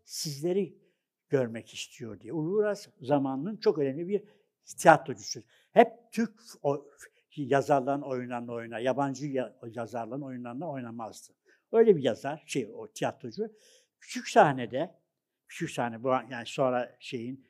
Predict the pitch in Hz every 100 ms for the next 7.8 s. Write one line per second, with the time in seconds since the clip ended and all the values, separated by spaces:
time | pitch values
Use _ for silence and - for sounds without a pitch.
0 | _ - 135 131 127 151 135 - 113 -
1 | 110 - 123 123 117 131 139 120 113 107
2 | 185 208 - _ _ _ - - 233 -
3 | 160 139 170 147 175 208 196 165 165 196
4 | 185 160 156 151 135 - 135 - 190 196
5 | 151 147 147 151 139 117 95 95 139 131
6 | 113 - - _ - 151 139 139 - 147
7 | 117 135 - - 156 139 120